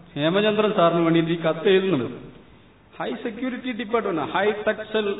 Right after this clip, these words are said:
ഹൈടെക് ക്രൈം എൻക്വയറി സെൽ എന്നാണ് ഇതിന്റെ മുഴുവൻ പേര്. അതിന്റെ അസിസ്റ്റന്റ് കമാൻഡന്റിനാണ് നവംബർ മൂന്നാം തീയതി കത്ത് എഴുതുന്നത്.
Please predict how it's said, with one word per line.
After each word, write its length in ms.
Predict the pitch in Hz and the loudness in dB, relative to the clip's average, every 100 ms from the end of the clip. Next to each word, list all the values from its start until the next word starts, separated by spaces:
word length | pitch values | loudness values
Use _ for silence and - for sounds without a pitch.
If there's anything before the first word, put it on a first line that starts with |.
| - - - - | -10 -18 -20 -10
ഹൈടെക് 500 | - 208 240 233 240 240 - | 0 2 2 0 0 0 -6
ക്രൈം 380 | 196 220 240 240 | 0 2 2 0
എൻക്വയറി 520 | 214 220 226 226 220 | 0 2 6 8 8
സെൽ 160 | 226 220 | 4 2
എന്നാണ് 260 | 208 208 196 | 2 4 4
ഇതിന്റെ 140 | 196 | 2
മുഴുവൻ 320 | 175 180 185 | 4 6 6
പേര്. 320 | 151 123 - - - - - - - - - - | 4 0 -6 -12 -16 -20 -20 -20 -20 -20 -20 -10
അതിന്റെ 220 | 147 190 | -4 0
അസിസ്റ്റന്റ് 480 | 190 196 - 247 240 | 0 0 -2 -2 4
കമാൻഡന്റിനാണ് 800 | 214 214 220 220 214 190 160 190 - - - - - - - - | 6 6 4 2 4 4 2 0 -2 -10 -18 -20 -20 -20 -20 0
നവംബർ 420 | 165 214 247 254 | 2 4 4 4
മൂന്നാം 440 | 240 240 254 277 269 | 4 2 4 4 4
തീയതി 140 | 269 | 6
കത്ത് 240 | 254 240 | 6 8
എഴുതുന്നത്. 440 | 220 180 - - | 6 6 0 -6